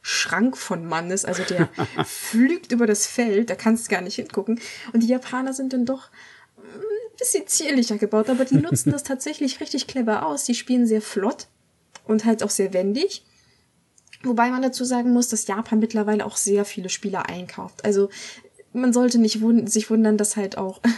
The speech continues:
Speaker 1: <laughs> Spieler auf dem Feld stehen, die jetzt nicht besonders japanisch aussehen. Äh, das ist durchaus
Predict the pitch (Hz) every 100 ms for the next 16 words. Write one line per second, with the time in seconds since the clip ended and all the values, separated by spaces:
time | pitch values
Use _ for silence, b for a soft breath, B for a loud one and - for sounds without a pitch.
0 | 226 - - - - - 240 220 196 208
1 | 208 208 220 - 208 196 196 208 - 208
2 | - - 190 185 180 - 170 175 175 170
3 | - 170 160 170 - 175 170 165 - B
4 | B B B B B 190 185 180 202 214
5 | - - - 254 - 214 -